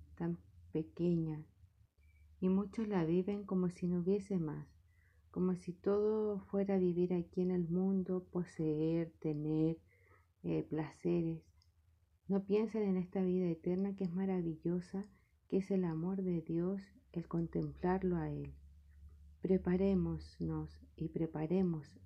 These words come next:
a los demás. Llevemos este mensaje maravilloso de no vivir en el mundo, sino vivir mirando hacia el cielo,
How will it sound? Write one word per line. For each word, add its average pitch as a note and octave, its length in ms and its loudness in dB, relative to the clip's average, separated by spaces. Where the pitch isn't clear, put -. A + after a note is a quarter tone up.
a D#3+ 340 -2
los C#3+ 200 -12
demás. D3 380 -4
Llevemos G3 380 4
este G#3 220 -2
mensaje E3+ 640 0
maravilloso E3+ 1040 -2
de E3 440 2
no G#3+ 180 2
vivir G3+ 360 2
en F#3+ 140 4
el E3 180 -2
mundo, F3+ 440 0
sino F#3 320 0
vivir F#3 460 0
mirando F3+ 500 0
hacia F3+ 240 -2
el D3 120 0
cielo, D#3 500 -2